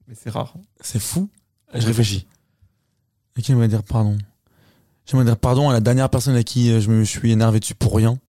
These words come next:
Speaker 2: Parce que ça arrive des fois, t'es, t'es,
Speaker 1: Bien sûr.
Speaker 2: t'es sur les nerfs d'un truc bidon et il y a quelqu'un qui vient, « Ta gueule ! »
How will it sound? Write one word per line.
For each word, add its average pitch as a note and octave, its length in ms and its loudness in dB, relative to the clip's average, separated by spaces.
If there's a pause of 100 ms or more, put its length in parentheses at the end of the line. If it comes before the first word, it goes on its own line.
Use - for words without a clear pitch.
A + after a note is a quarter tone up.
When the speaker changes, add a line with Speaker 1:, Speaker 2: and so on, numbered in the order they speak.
(140)
Speaker 2:
Parce - 100 -6
que - 60 -12
ça G2+ 140 -2
arrive C3+ 140 0
des A#2 100 0
fois, A2 140 -2
t'es, A2 100 -4
t'es, A#2 140 -4
Speaker 1:
Bien A2+ 140 0
sûr. A#2 200 -4
Speaker 2:
t'es - 140 -12
sur A#2+ 140 -2
les A#2 100 2
nerfs A#2+ 160 0
d'un A2+ 100 2
truc G#2 220 -6
bidon B2+ 440 -2
et A2 460 0
il D#3+ 220 -10
y C#3+ 80 -8
a B2 40 -6
quelqu'un B2+ 200 -6
qui A2+ 100 -6
vient, « B2+ 300 -4
Ta - 80 -20
gueule ! » - 520 -6